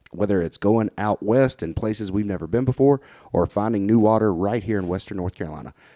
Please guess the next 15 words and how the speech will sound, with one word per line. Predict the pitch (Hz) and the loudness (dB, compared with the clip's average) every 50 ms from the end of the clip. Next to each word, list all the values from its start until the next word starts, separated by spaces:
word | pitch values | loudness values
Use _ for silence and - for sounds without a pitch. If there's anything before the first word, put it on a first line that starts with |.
| _ | _
Trout | - - - 113 107 76 | -6 -2 0 0 0 0
Routes | 87 104 104 101 - - | -2 -2 -2 -2 -4 -6
has | 98 85 | -8 -10
become | - - - 98 92 85 | -10 -8 -6 -6 -6 -6
an | 76 | -6
amazing | 73 78 82 90 104 117 127 117 110 107 | -8 -8 -6 -2 -2 -2 -2 -2 -4 -4
resource | 92 85 85 - - - 65 64 - - - _ _ _ _ - | -6 -6 -6 -6 -8 -10 -10 -10 -12 -14 -16 _ _ _ _ -16
to | - | -10
help | - 92 95 - - | -8 -6 -4 -4 -4
us | 98 - | -4 -6
find | - - 95 90 90 90 87 87 82 _ _ | -6 -6 -4 -4 -4 -6 -8 -10 -12 _ _
more | - 73 76 82 82 | -12 -8 -6 -6 -4
trout | - 85 78 - - | -4 -6 -8 -8 -12
to | - | -14
catch. | - - - - - - - | -12 -14 -14 -12 -14 -18 -18